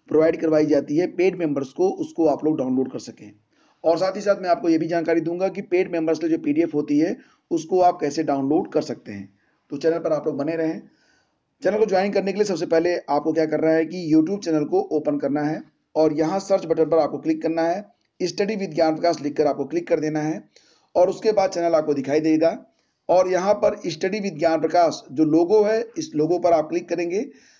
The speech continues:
चैनल का इंटरफेस बिल्कुल ओपन हो जाएगा। यहाँ पर ज्वाइन का बटन आपको दिख रहा होगा, इस ज्वाइन बटन पर आपको क्लिक करना है। उसके बाद आपको पेमेंट कर देना है एक सौ उनसठ रुपये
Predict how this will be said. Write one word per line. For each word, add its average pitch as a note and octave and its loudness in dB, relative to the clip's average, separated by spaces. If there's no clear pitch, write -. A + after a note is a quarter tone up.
चैनल G3+ 2
का G3+ 2
इंटरफेस E3+ -4
बिल्कुल D#3 -2
ओपन D#3 0
हो A#2+ -4
जाएगा। A2+ -8
यहाँ D#3+ 2
पर F3 0
ज्वाइन D#3+ 0
का D#3+ 2
बटन D3+ 2
आपको D#3+ 2
दिख D#3 -2
रहा D#3+ 4
होगा, E3+ 2
इस G3+ -4
ज्वाइन F#3 2
बटन F3+ 0
पर E3+ 2
आपको D3+ 0
क्लिक E3+ -4
करना F3 -2
है। F3+ -4
उसके F#3 0
बाद F#3 2
आपको D#3 0
पेमेंट D#3+ -2
कर D3+ 0
देना D3 -2
है F#3+ -2
एक D#3+ 0
सौ F3 -2
उनसठ D3+ -4
रुपये C#3+ 0